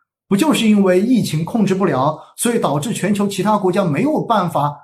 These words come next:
把这些东西生产出来，而只有我们能生产出来，所以到最后订单就全部都留给我们了，因此我们的出口就会变得特别的好，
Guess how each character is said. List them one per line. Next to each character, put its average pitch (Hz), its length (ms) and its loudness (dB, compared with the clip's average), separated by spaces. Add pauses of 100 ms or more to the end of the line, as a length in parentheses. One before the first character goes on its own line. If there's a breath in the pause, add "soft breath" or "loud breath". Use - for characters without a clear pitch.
(240 loud breath)
把 143 140 0
这 214 160 -2
些 208 100 0
东 220 140 0
西 196 100 -2
生 311 240 -2
产 151 220 -4
出 143 160 -4
来， 127 80 -2 (400)
而 240 180 0 (200)
只 - 180 -2
有 330 140 4
我 233 220 2
们 180 140 -2
能 170 140 0
生 160 140 -2
产 123 140 -2
出 123 120 -8
来， - 100 -10 (260)
所 262 140 0
以 269 60 2
到 254 160 2
最 254 100 -2
后 214 160 0
订 220 200 0
单 196 160 2
就 202 80 2
全 139 200 -4
部 165 80 -4
都 165 120 -4
留 151 120 0
给 151 80 0
我 147 200 -2
们 101 120 -6
了， - 140 -16 (140)
因 214 180 4
此 214 100 -2
我 127 120 -4
们 139 100 -2
的 139 80 -2
出 180 180 -2
口 185 140 -4
就 123 100 -6
会 135 80 -4
变 147 180 -2
得 113 280 -8 (240)
特 170 140 0
别 127 100 -2
的 113 80 -6
好， - 240 -16